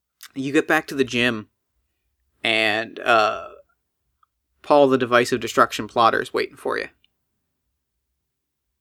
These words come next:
His head, the picture on the screen is a, just a scowling,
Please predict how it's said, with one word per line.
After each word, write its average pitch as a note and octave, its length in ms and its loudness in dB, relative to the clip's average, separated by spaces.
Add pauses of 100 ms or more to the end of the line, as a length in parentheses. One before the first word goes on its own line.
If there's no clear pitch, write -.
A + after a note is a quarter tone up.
(340)
His - 180 -12
head, B2+ 480 2 (480)
the B2+ 80 -6
picture C3+ 580 2 (460)
on A#2+ 140 0
the A2+ 60 -8
screen A#2 580 -2
is G#2 400 0
a, A2+ 180 -8
just - 220 -8
a G#2 40 -6
scowling, A2 640 -2